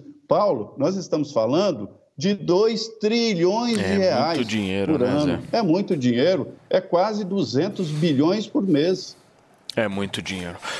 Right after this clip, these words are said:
Speaker 2: Ô, Ale, eu quero um pouco da tua avaliação em relação a Simone Tebet, né? Como é que fica essa história? Como é que ela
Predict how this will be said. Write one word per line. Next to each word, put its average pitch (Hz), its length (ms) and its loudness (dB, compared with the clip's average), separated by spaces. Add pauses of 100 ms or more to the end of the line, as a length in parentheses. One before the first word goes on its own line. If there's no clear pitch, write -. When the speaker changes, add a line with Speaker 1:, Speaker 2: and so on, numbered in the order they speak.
(120)
Speaker 2:
Ô, 185 120 4
Ale, 190 420 4
eu 160 120 2
quero 214 240 0
um 214 60 -4
pouco 202 260 0
da 202 100 2
tua 196 200 2
avaliação 156 680 2
em - 20 4
relação 117 520 2
a 110 60 0
Simone 113 380 0
Tebet, 113 640 -2
né? 123 140 2
Como 240 240 -4
é 330 40 0
que - 100 -10
fica 110 420 0
essa 95 200 -4
história? 95 480 0
Como 170 200 -4
é 196 40 -2
que - 80 -2
ela 185 240 0